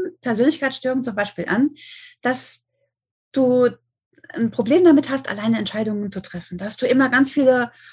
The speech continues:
Meinungen brauchst und vor allem die Meinung der Person, die dir am wichtigsten ist, das ist ja in der Regel der Partner, ja, wenn du einen hast. Ähm, das ist schon mal so ein Ding. Oder dieses, diese, diese Wahnsinnsverlustangst,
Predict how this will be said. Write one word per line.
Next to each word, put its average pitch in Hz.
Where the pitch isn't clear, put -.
Meinungen 254
brauchst 202
und 202
vor -
allem 220
die 220
Meinung 214
der 208
Person, 220
die 226
dir 226
am 202
wichtigsten 233
ist, 240
das 214
ist -
ja 196
in 175
der 170
Regel 180
der 185
Partner, 220
ja, 226
wenn 196
du 208
einen 220
hast. -
Ähm, 233
das 233
ist 247
schon 226
mal 214
so 208
ein 196
Ding. 175
Oder 254
dieses, 247
diese, 220
diese 202
Wahnsinnsverlustangst, 254